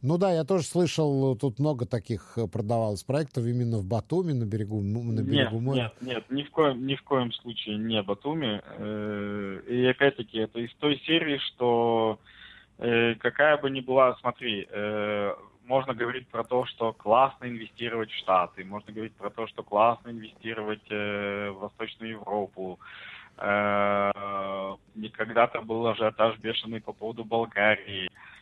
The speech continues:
Speaker 2: Сейчас бешеный ажиотаж, э, ажиотаж там по поводу Греции. Э, был бешеный ажиотаж по поводу Грузии. Но вопрос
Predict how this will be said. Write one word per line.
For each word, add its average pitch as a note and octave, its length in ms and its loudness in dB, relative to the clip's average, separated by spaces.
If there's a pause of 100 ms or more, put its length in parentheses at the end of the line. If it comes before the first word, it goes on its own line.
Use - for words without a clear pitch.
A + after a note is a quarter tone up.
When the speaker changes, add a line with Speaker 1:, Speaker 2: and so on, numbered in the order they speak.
(160)
Speaker 2:
Сейчас A#2 360 -2
бешеный A2+ 420 -4
ажиотаж, G#2+ 380 0
э, A2 460 0
ажиотаж A2 440 -4
там A2 180 -10
по G#2+ 100 -12
поводу A2+ 340 -10
Греции. G2 920 -4 (400)
Э, G2+ 680 2
был A#2 180 -4
бешеный A#2 440 -4
ажиотаж A2+ 420 -2
по - 80 -18
поводу A#2 320 -10
Грузии. A2+ 840 -8
Но A#2 640 0
вопрос C3 380 -4